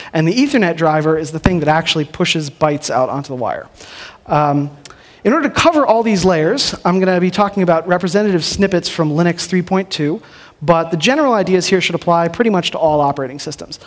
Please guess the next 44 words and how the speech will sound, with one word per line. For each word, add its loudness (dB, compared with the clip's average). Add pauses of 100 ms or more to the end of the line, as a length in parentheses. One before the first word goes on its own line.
(240)
Uh, 0
a 4
lot 2
of -2
incomplete 0
C 0
snippets 0
are 0
gonna 2
be 2
flying 2
by 2
here, 0
so, 0 (560)
uh, 2
again, 0 (440)
slides 0
full 2
of -2
super -2
dense -2
code. 0 (460)
Um, 0 (760)
hopefully 2
I'm 0
gonna 2
advance 0
this 0
slide 2
before -2
you've -2
had 2
an 0
opportunity 0
to -2
finish -2
reading 2
it, -2
but -4
this 2
is 2
a 2
stack 2
trace 0